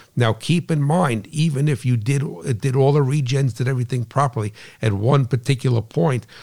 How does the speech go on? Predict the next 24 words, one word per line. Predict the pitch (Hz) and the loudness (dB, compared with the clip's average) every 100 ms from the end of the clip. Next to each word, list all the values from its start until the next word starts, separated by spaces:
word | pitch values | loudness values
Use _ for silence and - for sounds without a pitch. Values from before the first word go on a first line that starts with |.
| - _ - | -20 _ -4
that's | 135 123 143 - | -2 0 0 2
gonna | 127 | 2
need | 120 131 113 | 4 2 0
to | 120 | 0
be | 120 | 0
cleaned | - 131 123 120 | -2 0 0 2
out. | 160 113 - - - | 0 -2 -6 -20 -18
So | - - 131 123 - | -8 0 2 2 0
as | 123 123 123 120 | 0 0 0 -4
it | - | -4
starts | - - 143 139 - | -6 -2 0 0 -2
to | - 127 | -4 -4
build, | 95 139 139 135 120 - _ _ _ - | 0 2 2 0 -4 -10 _ _ _ -6
build | 123 113 104 - | 0 0 0 -2
ash | 123 170 190 - | 0 2 2 0
in | 104 | 0
it, | 101 110 | 0 -2
it's | 113 | -6
going | 113 110 123 | -2 2 2
to | 113 107 | 0 -2
become | 107 120 127 | -2 0 2
an | 117 | 2
exhaust | 104 92 127 190 - | 0 0 2 2 0
restriction, | 131 - - 104 - 110 | -2 -4 -4 -6 -4 -6